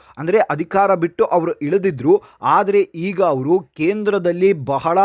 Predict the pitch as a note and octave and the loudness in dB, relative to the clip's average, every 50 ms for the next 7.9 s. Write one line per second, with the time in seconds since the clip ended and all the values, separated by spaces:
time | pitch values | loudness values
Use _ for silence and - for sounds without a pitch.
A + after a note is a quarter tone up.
0 | G#3 G#3 G3+ _ - D3+ C#3+ C3+ C#3+ D#3 F3 F#3+ F#3+ G3+ F#3+ F3 F#3 F3+ F#3 G3+ | 2 2 0 _ -6 -8 -6 -4 -2 -2 0 0 -2 -2 -4 -6 -8 -6 -6 -6
1 | D3 C#3+ D#3 E3+ F#3 F3 F3+ F3 F3+ E3+ F3 E3+ D3+ - F3 C#3+ E3 F3+ - - | -6 -6 -8 -6 0 0 2 2 2 0 -2 -4 -6 -8 -6 -4 -4 -4 -4 -4
2 | E3+ C3 - F3 D#3+ F3 E3+ E3+ E3 E3 D#3+ D3+ D#3+ D#3+ F#3 F3 B2+ - - - | -6 -2 -2 -2 0 2 0 0 0 -2 0 0 2 2 2 2 0 -4 -10 -20
3 | - - _ _ D#3 E3+ F#3+ G3+ G3 G3 F#3+ F3+ F#3 F#3+ F#3+ G3+ G3 - - D3 | -20 -20 _ _ -2 -2 0 0 0 0 0 0 0 0 0 -2 -2 -4 -6 -2
4 | D3 E3 F3+ F#3 F#3+ G3 - - - F3+ F3 F3+ F3+ F3+ F3 F3 F3+ F#3 F3+ E3 | 2 2 2 2 2 -2 -4 -6 -2 -2 -2 0 0 -2 0 0 0 0 0 0
5 | C#3 C#3 E3 F3 - F3+ E3+ D#3+ F#3 F#3+ G3 G3 E3 B2+ - D3 C#3 C#3+ D#3+ F3+ | 0 -2 -2 -2 -4 -10 -2 2 4 4 4 2 0 -4 -4 -2 0 0 0 2
6 | E3+ F#3 F3 D#3+ D#3 E3+ F3 - _ _ - G#3 G3 G#3 G3+ D#3+ B2+ A2+ A2 C3 | 0 0 0 0 -2 -4 -6 -8 _ _ -6 -2 0 0 -2 -2 -6 -4 -2 0
7 | C#3 D#3+ F3+ G3 G3 F#3+ E3 F#3 F#3+ - E3+ E3+ F3 F3+ F3 G#3 G#3+ | 2 4 4 2 2 2 2 2 0 0 -4 -6 -4 0 0 0 0